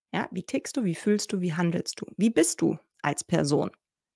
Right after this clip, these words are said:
Wie redest du? Und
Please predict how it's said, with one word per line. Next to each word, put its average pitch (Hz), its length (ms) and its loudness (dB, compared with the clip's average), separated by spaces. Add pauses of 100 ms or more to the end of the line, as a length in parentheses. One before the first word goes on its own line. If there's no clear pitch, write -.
(300)
Wie 202 140 8
redest 254 500 8
du? - 100 -6 (1400)
Und 196 460 4